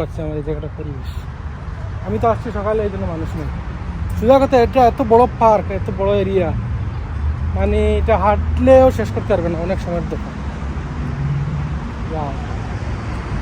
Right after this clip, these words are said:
কী বলবো, এত বিশাল। ওই ওদিকে রাস্তা,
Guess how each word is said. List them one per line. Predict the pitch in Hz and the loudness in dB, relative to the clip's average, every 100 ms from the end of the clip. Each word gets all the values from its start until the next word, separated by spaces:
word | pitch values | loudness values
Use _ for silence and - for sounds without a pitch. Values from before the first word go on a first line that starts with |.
| - - - - - - - - | -2 -2 -2 -4 -4 -2 -2 -2
কী | - 254 | 0 2
বলবো, | 196 170 170 | 2 2 0
এত | - - | 0 0
বিশাল। | 175 185 151 - - - - - - - - - - - - - - - - - - - - - - - - 117 | 0 2 2 2 0 0 0 0 0 0 0 0 0 0 2 2 2 2 2 2 2 2 4 2 0 0 0 2
ওই | 120 | 2
ওদিকে | - 185 170 | 2 4 2
রাস্তা, | 165 - | 2 0